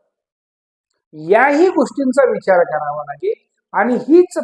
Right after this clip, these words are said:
परंपरा जोपासण्याचं काम आपण या विचार शृंखलेच्या माध्यमातून करतोय. त्यामुळे या प्रकाश काउन्सलर चॅनलला तुम्ही नक्की सबस्क्राईब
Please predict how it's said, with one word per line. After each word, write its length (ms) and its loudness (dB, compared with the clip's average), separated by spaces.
परंपरा 520 2
जोपासण्याचं 880 -4
काम 440 -2
आपण 340 -2
या 260 2
विचार 680 -6
शृंखलेच्या 680 -4
माध्यमातून 720 -6
करतोय. 320 -6
त्यामुळे 460 0
या 200 0
प्रकाश 640 -2
काउन्सलर 440 0
चॅनलला 680 2
तुम्ही 200 -2
नक्की 480 0
सबस्क्राईब 580 0